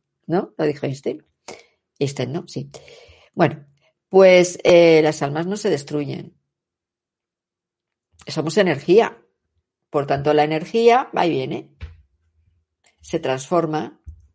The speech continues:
Eh, existen distintas realidades. Elige distintos vehículos. Ya está.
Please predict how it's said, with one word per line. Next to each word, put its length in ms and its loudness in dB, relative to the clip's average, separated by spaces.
Eh, 460 -4
existen 420 0
distintas 420 -2
realidades. 800 0
Elige 340 2
distintos 460 -2
vehículos. 720 2
Ya 100 -4
está. 400 -12